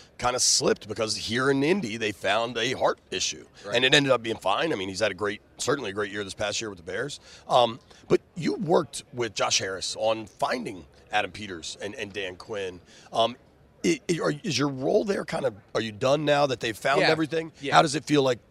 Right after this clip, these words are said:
Speaker 1: that process went?
Speaker 2: No, I was very excited to be a part of the process, and the thing that I really enjoyed is I learned a lot from being a part of the process, um, you know, interviewing all these G M candidates and how teams do de-, things differently, uh,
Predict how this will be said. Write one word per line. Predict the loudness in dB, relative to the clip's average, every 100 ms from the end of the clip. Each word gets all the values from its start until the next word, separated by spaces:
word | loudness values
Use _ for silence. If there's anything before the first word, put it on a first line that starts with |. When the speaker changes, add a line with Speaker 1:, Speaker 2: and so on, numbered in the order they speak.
| -2 6
Speaker 1:
that | 6 4
process | 0 0 -2 -6
went? | -10 -14 -16 -4
Speaker 2:
No, | 4 6
I | 6
was | 4 2
very | 2 2
excited | 0 0 -2 -4
to |
be | -4 -4
a |
part | -2 -2 -2
of | -6
the |
process, | -6 -4 -4 -4 -4 -4
and | -8 -10
the |
thing | -8 -6 -4 -4
that | -4 -4 -4
I | -2
really | -2 -2 -4 -6
enjoyed | -8 -6 -4 -4
is | -6 -4
I | -4
learned | -4 -4 -6
a | -4
lot | -2 -2 -4 -16 -20 -10
from | -10
being | -8 -10
a | -8
part | -6 -6
of |
the | -8
process, | -8 -6 -6 -6 -8 -8 -8 -6
um, | -4 -4 -4 -6 -10 _
you | -10
know, | -6 -6 -8 -14 _ _ -6
interviewing | -4 -2 -2 -4 -4 -4
all | -4 -4
these | -6 -10 -10
G | -8 -8
M | -8
candidates | -8 -8 -6 -8 -8 -10
and | -8
how | -8
teams | -8 -10 -10 -10
do | -10
de-, | -8 -8 -8 -8
things | -6 -6 -4
differently, | -6 -4 -8 -8 -8 -10 -18 -20 -20 -18 -4
uh, | 0 2 2 0